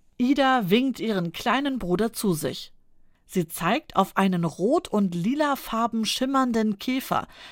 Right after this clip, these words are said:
mit feinen Rillen auf dem Rücken, der gerade über die Blüten einer Rapspflanze krabbelt. Fiete staunt. „Der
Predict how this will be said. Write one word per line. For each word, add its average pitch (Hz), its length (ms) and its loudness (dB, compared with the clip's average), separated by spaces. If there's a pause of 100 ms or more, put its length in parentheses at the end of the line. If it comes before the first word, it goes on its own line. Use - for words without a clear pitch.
(120)
mit 165 180 -4
feinen 254 540 -2
Rillen 208 360 0
auf - 200 -6
dem 165 160 -2
Rücken, 156 480 -6 (220)
der 156 120 -4
gerade 170 440 2
über 240 180 -2
die 269 100 -2
Blüten 196 420 -2
einer 240 300 0
Rapspflanze 170 680 -2
krabbelt. - 580 -4 (1200)
Fiete 180 420 -4
staunt. 185 460 0 (500)
„Der - 80 -4